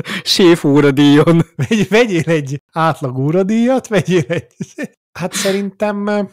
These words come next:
Speaker 2: addig nem tart az egész cucc. Tehát a-, az élettartama nem
Speaker 1: Igen,
Speaker 2: akkora,
Speaker 1: igen,
Speaker 2: ami
Speaker 1: és a
Speaker 2: értem.
Speaker 1: következő kérdés, hogy jó,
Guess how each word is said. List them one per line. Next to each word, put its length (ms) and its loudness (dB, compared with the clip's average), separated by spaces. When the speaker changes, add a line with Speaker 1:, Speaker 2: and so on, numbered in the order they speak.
Speaker 2:
addig 320 -4
nem 200 -2
tart 260 -6
az 100 -4
egész 300 -8
cucc. 340 -16
Tehát 200 -4
a-, 200 2
az 100 0
élettartama 640 -2
nem 140 -4
Speaker 1:
Igen, 100 0
Speaker 2:
akkora, 160 -2
Speaker 1:
igen, 140 0
Speaker 2:
ami 100 -4
Speaker 1:
és 80 -2
a 40 -6
Speaker 2:
értem. 180 0
Speaker 1:
következő 380 -2
kérdés, 300 -4
hogy 160 -4
jó, 200 0